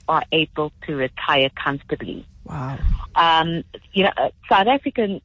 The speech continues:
Speaker 1: South Africans as a whole, we have, um, y-, y-, there, there is this, the, this spending type of mentality that we seem to have, and it's,
Speaker 2: Mm-hmm.
Speaker 1: and it's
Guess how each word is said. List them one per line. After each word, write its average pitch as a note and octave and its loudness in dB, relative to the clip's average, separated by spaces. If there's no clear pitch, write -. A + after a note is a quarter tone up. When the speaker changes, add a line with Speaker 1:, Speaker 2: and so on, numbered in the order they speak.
Speaker 1:
South G3 4
Africans B3+ 0
as E3+ 0
a E3 0
whole, E3+ 2
we G#3 2
have, F3+ 4
um, E3 0
y-, G3 2
y-, F3+ -4
there, F#3+ 2
there G3+ 4
is C4+ 0
this, A3+ 4
the, F#3 4
this F3+ 2
spending A3+ 0
type G3 2
of F3+ -6
mentality D#3+ -2
that D3 0
we D3 -12
seem C#3+ -6
to D#3 -6
have, D3+ 0
and F#3+ 4
it's, F3+ 2
Speaker 2:
Mm-hmm. - -6
Speaker 1:
and F#3+ 6
it's F3+ 0